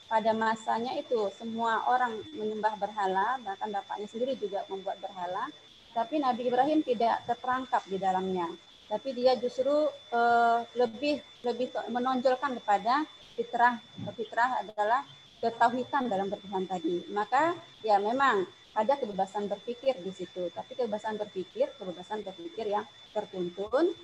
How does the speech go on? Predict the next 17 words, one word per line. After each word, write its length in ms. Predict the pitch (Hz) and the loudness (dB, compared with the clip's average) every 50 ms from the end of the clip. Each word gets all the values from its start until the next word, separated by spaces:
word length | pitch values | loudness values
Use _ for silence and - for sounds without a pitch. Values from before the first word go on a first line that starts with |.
| - - | -18 -10
yang 120 | - 196 175 | -6 -6 -6
dituntun 400 | 185 165 - 180 175 175 - 233 208 | -6 -6 -4 -4 -6 -6 -6 -10 -6
oleh, 360 | - 214 190 196 208 214 233 226 - - - | -4 -2 0 0 0 0 -2 -4 -10 -16 -8
ya, 160 | 185 - - | -8 -8 -6
karena 240 | - 208 233 247 240 | -4 -4 -2 0 -2
Nabi 200 | 220 226 220 208 | -2 -2 -4 -2
Ibrahim 280 | 214 208 220 220 214 | -2 -2 -2 -2 -2
adalah 240 | 208 208 202 208 208 | -2 0 0 0 0
calon 440 | - 220 208 202 214 226 208 208 - - - | 0 0 0 2 2 2 0 0 -4 -6 -4
nabi, 400 | 220 214 - 185 170 208 262 285 | -2 0 0 0 -2 -6 -8 -10
tentu 320 | - - 196 180 - 254 240 | -12 -12 -12 -4 -4 -4 -4
di-, 120 | 220 208 - - 185 180 | -4 -10 -10 -10 -12 -8
dituntun 480 | 190 180 - - - 175 170 - 214 - | -8 -10 -10 -8 -12 -12 -10 -10 -10 -8
oleh 240 | 185 175 160 160 170 - - - | -6 -6 -6 -8 -10 -12 -12 -12
wahyu 320 | 180 170 170 170 175 165 - - | -12 -12 -10 -10 -10 -10 -10 -12
oleh 140 | 165 165 - | -14 -12 -12
Allah. 280 | 170 165 160 165 170 | -12 -12 -12 -14 -14